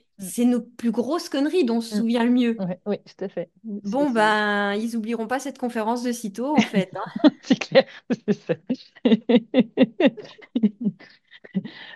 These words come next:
Speaker 1: Euh, après des années, justement, enfin, t'en as un peu parlé, à gérer des entreprises pour les autres et tu continues à, à le faire, enfin, à aider à la gestion.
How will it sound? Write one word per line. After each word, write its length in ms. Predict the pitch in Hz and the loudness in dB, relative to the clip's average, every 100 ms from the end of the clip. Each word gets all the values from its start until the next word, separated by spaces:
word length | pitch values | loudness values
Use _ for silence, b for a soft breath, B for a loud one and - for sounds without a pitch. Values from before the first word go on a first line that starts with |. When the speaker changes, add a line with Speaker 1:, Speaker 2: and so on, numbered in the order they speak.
| - | 2
Speaker 1:
Euh, 680 | 202 208 202 190 190 180 - | 6 8 10 8 8 6 4
après 540 | 160 170 - - 320 | 0 2 2 2 0
des 240 | 277 262 254 | 2 2 4
années, 260 | 269 302 | 4 2
justement, 440 | 269 240 - 247 262 | -6 -8 -8 -4 -2
enfin, 160 | 247 196 | -2 -4
t'en 120 | 214 | -4
as 40 | |
un 60 | 220 | -2
peu 120 | 262 | 0
parlé, 340 | 240 233 254 | 0 2 2
à 100 | 214 | 2
gérer 360 | 180 196 269 277 | 0 -2 -2 -2
des 120 | 226 | -2
entreprises 440 | 214 - 214 240 208 | -2 -4 -6 -8 -2
pour 120 | 202 | 0
les 140 | 202 | 0
autres 160 | 240 - | -2 -6
et 20 | |
tu 120 | 156 | -14
continues 400 | 156 165 - 160 | -12 -12 -10 -6
à, 240 | - - - | -4 -4 -4
à 120 | - | -4
le 60 | 160 | -4
faire, 240 | - 277 | 0 0
enfin, 220 | 262 165 151 | -2 -6 -4
à 180 | 147 165 | -4 -4
aider 200 | 165 190 | -2 0
à 40 | |
la 140 | 160 | 0
gestion. 560 | 156 165 - - 247 | -4 -8 -12 -10 -8